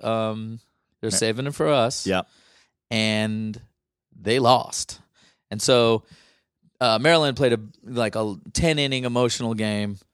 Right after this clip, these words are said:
Speaker 1: Get, you know, go up against us, scored the first run in the first inning. They were like, "Oh, yeah, we don't stop. We don't stop." We come back with one. They score one.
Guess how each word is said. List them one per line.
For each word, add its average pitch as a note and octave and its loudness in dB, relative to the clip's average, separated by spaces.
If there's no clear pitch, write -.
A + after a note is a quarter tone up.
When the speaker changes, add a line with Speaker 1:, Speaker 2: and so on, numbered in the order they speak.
Speaker 1:
Get, C#3+ 2
you C3+ -2
know, G#2+ -2
go D3 4
up D3 0
against C3 -4
us, A2 2
scored D3+ 0
the B2 -6
first C3 0
run A#2+ -2
in A2+ -4
the A2 -6
first A#2 -2
inning. G#2+ -4
They C3+ -4
were C3 -4
like, B2+ -6
"Oh, C#4 0
yeah, C#4 4
we D4+ 6
don't C#4+ 2
stop. C4+ 4
We D#4+ 2
don't D#4 0
stop." A3+ -4
We A2 -6
come A#2 -6
back A2+ 0
with A2 -6
one. G2+ -4
They G#2+ -2
score A2 -2
one. G2 -4